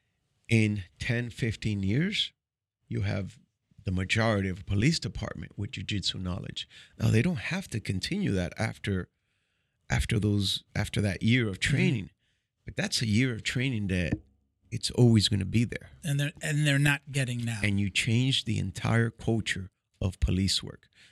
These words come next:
Speaker 1: They don't have to rely on, they have these one drills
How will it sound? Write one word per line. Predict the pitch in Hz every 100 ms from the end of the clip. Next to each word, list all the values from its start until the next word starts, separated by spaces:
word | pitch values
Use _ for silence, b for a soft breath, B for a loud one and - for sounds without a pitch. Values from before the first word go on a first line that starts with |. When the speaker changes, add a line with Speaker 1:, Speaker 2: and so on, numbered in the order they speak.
| b
Speaker 1:
They | -
don't | 104 101
have | 104 -
to | 101
rely | 98 92 95 117 127 135 _ _ _ _ -
on, | 95 90 87 - _ _ _ _ _ - -
they | 139
have | 165 110
these | 104 92
one | 98 107
drills | 95 95 101 107 -